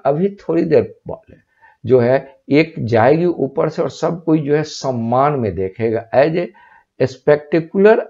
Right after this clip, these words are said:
array of South Africa jets, ये जो जेट है, जो पूरे रो में जो है ऊपर से उड़ेंगे। Helicopters and troop carriers rode in the perfect formation over the Union building।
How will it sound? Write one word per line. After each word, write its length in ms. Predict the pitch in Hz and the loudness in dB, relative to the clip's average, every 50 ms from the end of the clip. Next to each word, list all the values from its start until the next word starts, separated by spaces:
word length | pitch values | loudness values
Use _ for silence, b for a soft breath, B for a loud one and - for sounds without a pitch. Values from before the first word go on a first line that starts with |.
| - 139 | 0 2
array 360 | 139 143 147 165 185 190 175 | 4 4 4 4 2 2 0
of 60 | 160 | -2
South 320 | 160 - - 123 139 143 - | -2 -2 -2 -2 -2 -2 -4
Africa 320 | 123 110 127 117 107 110 110 | -6 -4 -2 -4 -2 0 -2
jets, 460 | 101 98 90 104 101 95 - - 131 | -2 0 -2 -2 -4 -4 -4 -2 0
ये 100 | 135 135 | 0 2
जो 120 | 139 143 | 2 0
जेट 380 | 120 98 110 135 151 156 156 147 | 0 0 2 2 2 2 0 0
है, 180 | 143 160 165 | -2 -2 -2
जो 400 | 151 139 147 143 135 123 113 - _ | 0 0 2 2 4 2 0 -2 _
पूरे 420 | 123 117 120 127 123 120 117 - b b b b b b - | -2 0 2 2 2 2 0 -2 b b b b b b -4
रो 300 | 113 107 127 156 170 185 | 0 2 4 6 6 6
में 200 | 190 175 165 147 | 6 4 2 2
जो 100 | 127 131 | 2 2
है 140 | 123 135 156 156 - 131 | 2 2 0 -2 -2 -4
ऊपर 260 | 113 117 - 131 131 | -6 -2 -2 -2 -2
से 160 | 131 - 135 | 0 0 0
उड़ेंगे। 320 | 131 131 143 147 143 131 | 2 4 4 4 2 0
Helicopters 760 | 117 117 120 120 123 123 - 156 160 156 156 - 208 208 202 202 | 0 0 0 0 -2 0 2 2 2 2 0 -2 -2 -2 -2 -4
and 160 | 175 165 139 113 | -6 -8 -8 -8
troop 320 | - _ _ 170 185 190 190 - _ _ - | -10 _ _ -6 -4 -4 -6 -10 _ _ 2
carriers 760 | 120 117 117 120 110 98 87 92 98 - - 113 110 110 117 139 | 4 4 6 4 4 2 0 -2 -6 -10 -10 -6 -6 -2 2 4
rode 280 | 156 175 196 214 208 | 6 6 6 6 6
in 220 | 202 - - 139 127 | 4 0 -2 -4 -2
the 160 | 123 123 120 - - 110 | -2 -2 -4 -2 -4 -6
perfect 340 | 117 123 - - - - - _ _ - | -6 -6 -4 -6 -6 -6 -6 _ _ -8
formation 540 | 113 117 110 113 117 117 117 - 156 170 82 - _ - | -6 -4 -4 -4 -4 -6 -6 -6 -8 -10 -10 -10 _ -2
over 180 | 110 113 123 123 | 0 0 0 0
the 280 | 117 120 117 113 110 113 | 0 0 2 2 2 2
Union 280 | 117 120 120 131 131 | 2 2 2 0 0
building। 340 | 117 101 98 95 92 95 B | 0 0 -2 -2 -2 -4 B